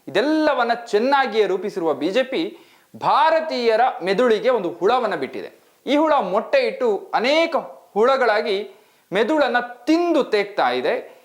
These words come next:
ಈ ಹುಳಗಳಿಗೆ ಬೇಕಾದ ಊಟವನ್ನ ಬಿ ಜೆ ಪಿ ಕಾಲ ಕಾಲಕ್ಕೆ ಕೊಡ್ತಾ ಇದೆ. ಇಷ್ಟೆಲ್ಲ ವರ್ಷಗಳ ಕಾಲ ತಾನು ಹೆಣೆದಿದ್ದ ತಂತ್ರಗಳನ್ನ ಬಿ ಜೆ ಪಿ ಚೆನ್ನಾಗಿಯೇ ಜಾರಿಗೆ ತಂದಿದೆ. ನಿಯಮ ಕಾನೂನುಗಳನ್ನ ತಿದ್ದಿ ಬರೆದಿದೆ. ಈಗ ಮತ್ತೆ ವಿರೋಧ ಪಕ್ಷದಲ್ಲಿ ಕೂರುವ ಸ್ಥಿತಿಯಲ್ಲಿ ಅವರು ಇಲ್ಲ.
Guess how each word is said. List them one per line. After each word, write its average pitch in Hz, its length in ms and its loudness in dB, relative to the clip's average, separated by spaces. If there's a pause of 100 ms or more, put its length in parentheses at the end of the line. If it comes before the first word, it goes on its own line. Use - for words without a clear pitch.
(120)
ಈ 262 100 0
ಹುಳಗಳಿಗೆ 294 520 2
ಬೇಕಾದ 214 380 0
ಊಟವನ್ನ 214 600 -2
ಬಿ 185 160 -4
ಜೆ 180 120 -2
ಪಿ 185 120 -2
ಕಾಲ 214 300 0
ಕಾಲಕ್ಕೆ 208 340 -6
ಕೊಡ್ತಾ 117 360 -6
ಇದೆ. - 320 -14 (300)
ಇಷ್ಟೆಲ್ಲ 359 380 0 (100)
ವರ್ಷಗಳ 262 400 0
ಕಾಲ 254 320 2
ತಾನು 277 480 2
ಹೆಣೆದಿದ್ದ 240 420 0
ತಂತ್ರಗಳನ್ನ 220 720 0 (500)
ಬಿ 226 140 0
ಜೆ 277 100 2
ಪಿ 262 120 -4
ಚೆನ್ನಾಗಿಯೇ 269 760 2
ಜಾರಿಗೆ 185 460 0
ತಂದಿದೆ. 117 460 -12 (540)
ನಿಯಮ 302 340 2 (240)
ಕಾನೂನುಗಳನ್ನ 254 680 0
ತಿದ್ದಿ 320 420 0
ಬರೆದಿದೆ. 127 580 -4 (280)
ಈಗ 208 160 0
ಮತ್ತೆ 262 500 0
ವಿರೋಧ 285 280 4
ಪಕ್ಷದಲ್ಲಿ 254 460 -2
ಕೂರುವ 220 260 0
ಸ್ಥಿತಿಯಲ್ಲಿ 208 420 -2
ಅವರು 202 180 0
ಇಲ್ಲ. 175 480 -2